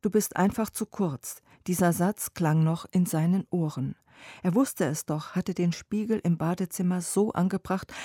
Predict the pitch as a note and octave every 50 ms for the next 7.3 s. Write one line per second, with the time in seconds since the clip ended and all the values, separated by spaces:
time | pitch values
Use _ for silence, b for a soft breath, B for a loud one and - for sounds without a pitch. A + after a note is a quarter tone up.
0 | B B B F#3 F#3 - - G3 F3 G3 G3+ - - F3+ F3 - F3+ E3+ - -
1 | E3 F3+ G3 G#3+ G3+ E3 D3 D3+ E3 F3+ F#3+ - - G3 G#3+ G#3+ F3+ E3+ D#3 D3+
2 | C#3+ C#3 C3+ C3 - - - - - - - _ _ _ _ _ _ _ _ _
3 | _ _ _ - G3 F#3+ G3 G#3 - A3+ A3+ G#3+ - _ _ - E3+ E3 E3+ F3
4 | F3 - - - G3 F#3+ - - E3 D#3+ - - D#3 D#3+ D#3+ - _ _ _ _
5 | - E3+ E3 D#3+ - F3+ F3+ F3+ - F3 E3 - D3+ E3+ F3+ - - F#3+ - -
6 | F3+ F3 E3+ D#3+ - E3+ D#3+ F3+ F3 E3 D#3 - F#3+ F#3+ - - F3+ E3 - -
7 | - G#3+ G#3+ F#3 D#3+ E3